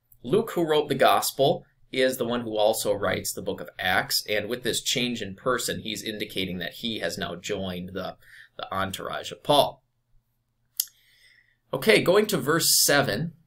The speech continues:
What custom of worship is already in place this early on in the Christian church? And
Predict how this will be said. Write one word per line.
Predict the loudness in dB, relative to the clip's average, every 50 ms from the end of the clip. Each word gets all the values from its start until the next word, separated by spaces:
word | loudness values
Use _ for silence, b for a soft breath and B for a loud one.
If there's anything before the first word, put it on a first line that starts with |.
| _ _ -2
What | 4 4 4 4 4
custom | -4 -4 0 4 4 4 4 4 2 2 2 2 2 0
of | 0 -2 -4 -4
worship | -4 -4 -2 -2 -2 0 0 0 0 0 0 0
is | -2 -4 -4
already | 0 2 4 4 4 2 2 2 2 2 0 -4
in | -8 -8 -6 -6 -6 -6 -6 -12
place | -14 -10 -6 -6 -4 -4 -4 -6 -6
this | -2 -2 -2 -2 -2 -4
early | -2 -2 -2 -2 -2 -2
on | -2 -2 -2 -4 -4 -6
in | -6 -8 -10
the | -12
Christian | -12 -6 -6 -6 -6 -6 -10 -10 -12 -10
church? | -10 -8 -8 -8 -8 -8 -10 -12
And | -12